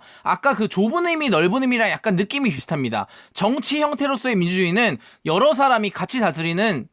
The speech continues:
통치 형태, 이거를 정치 형태로서의 민주주의라고 하고요. 생활 양식으로서의 민주주의는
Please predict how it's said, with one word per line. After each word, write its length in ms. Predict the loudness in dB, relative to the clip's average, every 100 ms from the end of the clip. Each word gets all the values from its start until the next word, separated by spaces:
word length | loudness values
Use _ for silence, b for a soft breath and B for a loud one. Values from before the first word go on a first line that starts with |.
| -4
통치 340 | 0 0 2
형태, 440 | 0 2 0 0 -4 b
이거를 260 | -4 0 0
정치 600 | 2 0 0 0 -2 0
형태로서의 520 | 0 2 2 2 0
민주주의라고 520 | 0 2 2 2 2
하고요. 380 | 0 2 2 0 b b b
생활 480 | -4 0 2 2 2
양식으로서의 680 | -2 -2 -4 -2 -2 2 2
민주주의는 600 | 2 0 0 2 0